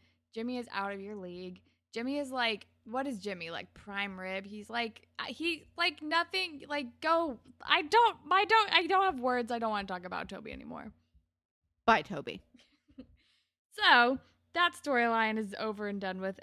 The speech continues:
Speaker 1: as far as we are concerned. And then, um, Manny actually goes up to Ashley at one point and, like,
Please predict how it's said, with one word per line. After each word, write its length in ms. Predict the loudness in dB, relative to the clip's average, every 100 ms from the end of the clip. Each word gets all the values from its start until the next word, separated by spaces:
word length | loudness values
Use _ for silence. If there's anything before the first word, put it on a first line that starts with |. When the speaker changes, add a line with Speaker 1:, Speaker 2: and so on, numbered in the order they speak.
| -4
Speaker 1:
as 180 | -4
far 200 | -2 -2
as 120 | -2 -4
we 80 |
are 140 | -10 -8
concerned. 520 | -10 -10 -10 -8 -10 -12 _ _ -6
And 340 | -2 -2 0
then, 460 | 0 2 0 -2 -8 -14 _ _ _ _ _ _ _ -6
um, 380 | -4 -4 -6 -10
Manny 400 | -8 -4 -2 0
actually 340 | 0 -2 -8 -8
goes 240 | -8 -12 -8
up 200 | -6 -6 -10
to 100 | -14 -8
Ashley 460 | -8 -10 -14 -14
at 120 | -14
one 260 | -14 -16 -16
point 380 | -18 -18 -18 -18
and, 220 | -16 -16
like, 200 | -12 -14